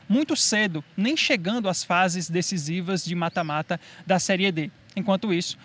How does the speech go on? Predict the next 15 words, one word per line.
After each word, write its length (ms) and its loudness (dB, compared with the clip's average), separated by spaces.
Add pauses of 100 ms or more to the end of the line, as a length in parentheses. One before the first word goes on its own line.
(120)
o 60 2
A 60 6
B 100 0
C 140 -2
tem 100 -2
pela 240 0
frente 420 -2
mais 280 0
três 260 2
jogos, 560 2 (220)
e 40 -2
o 40 0
que 100 2
a 60 4
torcida 640 0